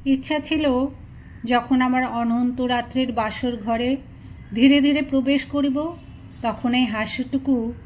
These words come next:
এখান হইতেই মুখে করিয়া লইয়া যাইব। কোথায় বাসর ঘর? আমার সেই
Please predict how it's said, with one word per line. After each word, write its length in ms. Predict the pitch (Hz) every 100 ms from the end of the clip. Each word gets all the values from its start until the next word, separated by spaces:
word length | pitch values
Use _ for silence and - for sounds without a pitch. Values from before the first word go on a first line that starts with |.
| - - -
এখান 400 | 240 233 233 247
হইতেই 440 | 240 240 233 262 277
মুখে 280 | 226 - 240
করিয়া 320 | 247 233 240
লইয়া 400 | 202 202 202 196
যাইব। 480 | 185 180 170 180 180 - - - - - - - -
কোথায় 340 | 262 - 277
বাসর 400 | 220 190 - 226 196
ঘর? 200 | 226 233 262 - - - - - -
আমার 260 | 254 240 247
সেই 380 | - 262 262